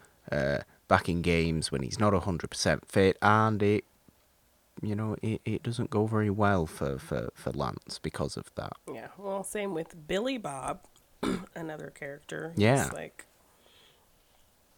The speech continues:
Speaker 2: he has, like, some head issues, and he got hit and has kind of a head injury, and he's like,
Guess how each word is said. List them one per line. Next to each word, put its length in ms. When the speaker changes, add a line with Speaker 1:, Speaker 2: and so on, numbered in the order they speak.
Speaker 2:
he 500
has, 320
like, 160
some 200
head 220
issues, 540
and 100
he 100
got 180
hit 280
and 80
has 260
kind 220
of 80
a 60
head 240
injury, 720
and 100
he's 280
like, 360